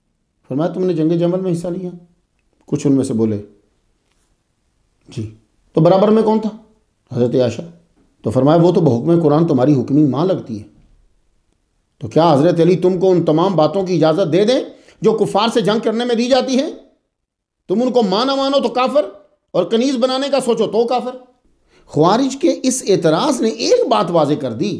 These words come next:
कि हज़रत अली उन तमाम मुसलमानों को जो जमल या सिफीन में उनसे लड़ने आए,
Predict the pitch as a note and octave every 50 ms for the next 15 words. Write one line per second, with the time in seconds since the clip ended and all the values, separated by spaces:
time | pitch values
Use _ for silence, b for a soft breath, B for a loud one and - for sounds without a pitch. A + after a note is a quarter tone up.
0 | - - _ _ _ _ _ _ _ - C3 C3 C#3+ E3+ G#3 G#3 - E3+ D#3+ E3
1 | G3 G3+ G3+ G3 F3 E3+ - D3+ C#3+ D3+ F#3 A3 B3+ B3 A3 F#3 - F3 D3+ D3
2 | D3 D3 E3 F3+ F#3 F3 A3 A3 F#3 E3 E3 A#2 A2+ D3 D3+ F#3 G#3+ G3+ G3 F3
3 | - - D3+ C#3 - - G3+ A3+ B3 A#3+ G3 E3 D#3 D#3+ F#3 F#3+ E3+ - F3 D3
4 | B2+ C3+ D3+ G3+ B3 C#4+ D4+ C#4+ A3 E3+ D#3+ E3 G#3 B